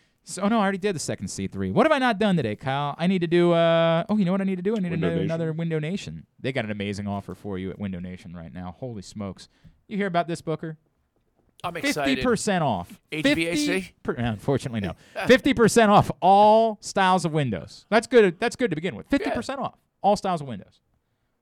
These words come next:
Speaker 1: You don't have to pay anything for two years.
Speaker 3: Wow.
Speaker 1: And when I say anything, I mean no money down, no payments, and no interest. So you're paying
Speaker 3: Two
Speaker 1: fifty percent of what you would have paid,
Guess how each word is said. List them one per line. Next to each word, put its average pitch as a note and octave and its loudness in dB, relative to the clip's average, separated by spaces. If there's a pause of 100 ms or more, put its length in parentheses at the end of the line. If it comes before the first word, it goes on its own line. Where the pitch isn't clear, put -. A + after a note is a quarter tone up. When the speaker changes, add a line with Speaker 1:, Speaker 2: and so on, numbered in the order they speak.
(540)
Speaker 1:
You F3 0
don't A3+ 2
have G#3 -2
to - -14
pay D3 -6
anything B2+ -8
for - -20
two - -6
years. - -12 (680)
Speaker 3:
Wow. C3 -10
Speaker 1:
And C3+ -2
when D#3 2
I G3+ 4
say A3+ 0
anything, D#3+ -4
I B2+ -6
mean A2 -4 (100)
no G#2+ 0
money A3+ 2
down, G#2+ -6 (920)
no C3+ -2
payments, E3+ -6 (640)
and A#3+ -2 (120)
no A3 2
interest. - -4 (1120)
So - 4
you're G#3 6
paying A#3+ -2
Speaker 3:
Two F#3+ -6 (140)
Speaker 1:
fifty D4 0
percent B3+ -2
of A3+ -2
what G#3+ -2
you G3+ 0
would B3 2
have A#3+ 4
paid, G2 -6